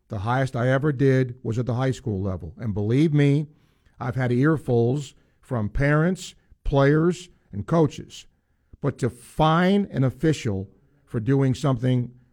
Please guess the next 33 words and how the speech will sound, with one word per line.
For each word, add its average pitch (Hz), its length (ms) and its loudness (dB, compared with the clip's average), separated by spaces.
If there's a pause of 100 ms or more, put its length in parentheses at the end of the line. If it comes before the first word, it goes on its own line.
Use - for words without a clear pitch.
wrong 120 500 2
or 113 80 -2
making 127 360 0
a 120 60 -2
bad 113 340 -2
call 110 520 0 (180)
is 107 280 -4
just 123 500 0 (240)
ridiculous. 113 640 -2
If 101 100 -6
you 117 80 -2
start 175 360 -2
doing 165 300 4
that, 143 380 0 (500)
then 135 180 2
who's 156 220 4
gonna 156 160 2
wanna 147 240 2
officiate? 147 680 0 (520)
We 139 160 2
all 180 540 2
make 170 320 -2
mistakes. 135 540 0
I'll 139 160 -2
be 160 120 0
the 170 80 2
first 175 340 -2
to 147 60 -6
tell 170 260 0
you, 170 240 2 (440)
I 151 220 -2
made 139 360 2
many, 123 520 2